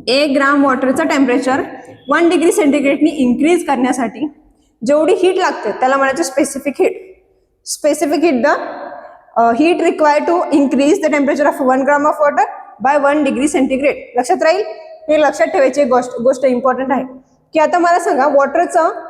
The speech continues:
एक ग्राम वॉटर घेतले, इमॅजिन करा, आता आपण एक ग्राम पाणी घेतले,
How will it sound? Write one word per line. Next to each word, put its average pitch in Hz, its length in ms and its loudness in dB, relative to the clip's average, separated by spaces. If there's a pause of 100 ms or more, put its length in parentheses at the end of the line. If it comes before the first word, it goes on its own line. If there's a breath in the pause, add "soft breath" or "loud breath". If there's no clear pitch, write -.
एक 269 120 2
ग्राम 294 260 2
वॉटर - 220 0
घेतले, 233 260 -2 (120)
इमॅजिन 277 360 2
करा, 277 120 2
आता 269 120 0
आपण 269 300 -2 (500)
एक 262 140 0
ग्राम 294 180 0
पाणी 285 220 0
घेतले, 311 240 0